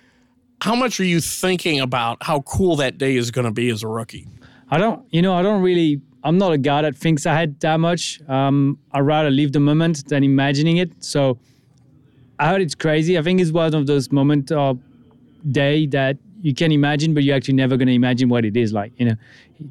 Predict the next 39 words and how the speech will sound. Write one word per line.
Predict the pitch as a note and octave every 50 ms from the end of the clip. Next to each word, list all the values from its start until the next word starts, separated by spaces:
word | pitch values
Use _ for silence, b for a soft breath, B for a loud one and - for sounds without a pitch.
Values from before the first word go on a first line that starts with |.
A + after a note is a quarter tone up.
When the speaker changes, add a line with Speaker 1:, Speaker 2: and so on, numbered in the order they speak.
| - _
Speaker 2:
three | - D#3 D3+ C#3+
hundred | C#3+ C#3+ C#3 C3+ A#2 B2+
thousand, | - - E3 C3 C3+ C3+ B2+ C3 B2+
four | - D3 C#3+
hundred | C3+ C#3+ C3+ A2+ -
thousand | - C3 C3 C3 B2 B2+ B2 A2+ A2+ _ _
spectators, | - - - - C#3 B2 - - C3+ C3 C3 C3 C3 B2 - -
the | - B2
energy | B2 B2 C3+ C#3+ C#3 C3 C#3+
of | C#3+ C3 A#2
them | C3 C3+ C3 C3 B2+ B2+ B2 b b b b b b b
coming | - D3+ D3+ E3 E3 D3
for | D3+ F3 D#3+ C#3
race | C3+ C3 C3+ C3 A#2+ A#2+
day, | B2+ C3 C3 B2+ B2+ B2+ B2 A#2+ A#2 - _ _
it's | - C#3+ D#3 D3
just | - - F3 C#3+ -
gonna | F3+ D#3 C#3
be | C3+ B2+
huge. | A#2+ B2+ C3+ B2 G#2+ G2 - - - _ _ _ C3
But | B2+ D3+ D3 D3+ D3+ D3 _ _
I | D3+ D#3+
don't, | F3+ F#3 E3+ D3+ C3+ _ _
you | D#3+ D3
know, | C3+ B2+ B2+ B2+ A#2+ _ _ _ _ _ _ _ _ _ _ _
I'm | C#3+ E3 F#3
gonna | F#3 G3+ F#3+
be | F3+ F#3 F3
here | E3 F3 F3 F3 F3 F3+ F3+
twenty-ninth | E3+ - - F3 D#3+ D#3 D#3 D#3+ D#3+ D#3 C#3
of | D#3+ C#3 C#3+
May. | D#3 D#3 D#3 D#3+ D#3+ D#3+
I'm | D3+ D3
gonna | D#3+ D3+ D3
wake | C#3+ D3+ D3+ D3+ D3 -
up | D#3 D3+ C#3+ - -
and | C#3+ C#3 C3+ C3+ B2+
just | C3+ C#3 A#2+ - - - - B B B B B B B B
see, | - - - F3 F3 F3 F3 F3 E3+ D3+